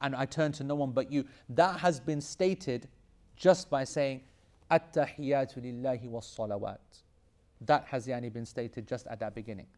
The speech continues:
Then, "At-tayyibat." Allah subhanahu wa ta'ala says, "At-tayyibat." And it has two meanings. That which is to do with Allah,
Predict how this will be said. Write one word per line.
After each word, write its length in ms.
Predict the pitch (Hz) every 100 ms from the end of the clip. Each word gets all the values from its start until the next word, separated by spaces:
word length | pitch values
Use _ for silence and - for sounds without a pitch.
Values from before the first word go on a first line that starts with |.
| _ _ -
Then, 360 | 123 180 208 202 - _ -
"At-tayyibat." 760 | 160 - 143 135 135 107 - -
Allah 200 | 135 156
subhanahu 240 | - -
wa 80 | 139
ta'ala 360 | 127 135 131 117
says, 140 | 135 -
"At-tayyibat." 540 | - 131 120 113 101 -
And 120 | 143
it 140 | 160 -
has 320 | 156 135 - -
two 300 | 185 170 -
meanings. 460 | 156 139 101 - _ _ _ _
That 280 | 123 165 170
which 200 | 143 143
is 140 | 139 - -
to 120 | 135
do 200 | 156 151
with 160 | 143
Allah, 480 | - 131 131 143 180